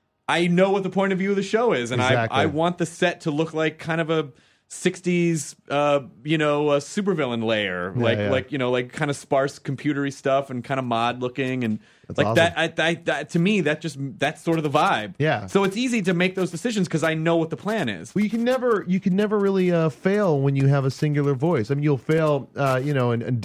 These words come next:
Speaker 2: different ways, but, like, at least the show will be its own thing, and it'll be, you know, the singular voice, like, the point of view is what you, the, that's, like, the only thing you really need.
Speaker 1: And I guess because I've had so many failed shows,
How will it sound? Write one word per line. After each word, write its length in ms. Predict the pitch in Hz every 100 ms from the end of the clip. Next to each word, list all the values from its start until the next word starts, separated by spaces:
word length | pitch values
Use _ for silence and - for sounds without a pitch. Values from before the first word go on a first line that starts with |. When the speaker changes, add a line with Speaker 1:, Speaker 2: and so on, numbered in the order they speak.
| -
Speaker 2:
different 200 | 170 120
ways, 200 | 110 107
but, 180 | 123 98
like, 260 | 117 110
at 180 | 117 117
least 220 | 131 139
the 80 | 131
show 340 | 117 - 135 127
will 220 | 117 107
be 300 | 117 120 113
its 120 | -
own 200 | 110 107
thing, 320 | - 143 107
and 100 | 101
it'll 240 | 98 104 98
be, 120 | 101
you 80 | 120
know, 60 | 110
the 100 | 104
singular 420 | - 160 151 117
voice, 420 | 113 135 104 -
like, 180 | 101 92
the 80 | 98
point 240 | 127 117
of 80 | 104
view 240 | 120 104
is 100 | 90
what 200 | 95 104
you, 260 | 110 101 101
the, 180 | 107 107
that's, 300 | 123 127 -
like, 200 | 120 104
the 100 | 127 -
only 240 | 147 131
thing 220 | - 104
you 100 | 98
really 240 | 95 95 92
need. 280 | 95 87 -
Speaker 1:
And 140 | 220
I 60 | 247
guess 200 | 330 370
because 400 | 311 220 226 175 165
I've 160 | 160
had 200 | 180 156
so 260 | - 175 185
many 160 | 220 233
failed 340 | 226 233 214
shows, 480 | - 233 240 233